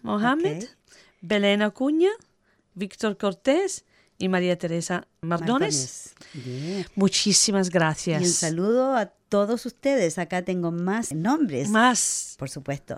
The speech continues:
Speaker 2: Felipe Cornejo, Sam O'Brien, Fiona Crichton, Angela Zeng, eh, Lisa Thomas,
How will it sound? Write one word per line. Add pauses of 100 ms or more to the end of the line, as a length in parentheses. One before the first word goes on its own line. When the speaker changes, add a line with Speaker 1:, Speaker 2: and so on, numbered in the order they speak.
(100)
Speaker 2:
Felipe
Cornejo,
Sam
O'Brien, (300)
Fiona
Crichton, (680)
Angela
Zeng, (1300)
eh,
Lisa
Thomas,